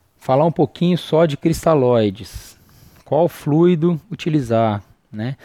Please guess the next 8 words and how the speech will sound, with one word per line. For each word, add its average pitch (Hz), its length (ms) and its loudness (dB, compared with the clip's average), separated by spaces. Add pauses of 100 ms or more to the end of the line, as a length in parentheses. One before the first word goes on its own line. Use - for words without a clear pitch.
(180)
Sempre - 420 -6
cristalóide 131 600 -2
pra 127 80 -8
expansão 127 340 -8
plasmática 120 520 -8
desses 117 160 -10
pacientes, 110 520 -10
pessoal. 113 560 -12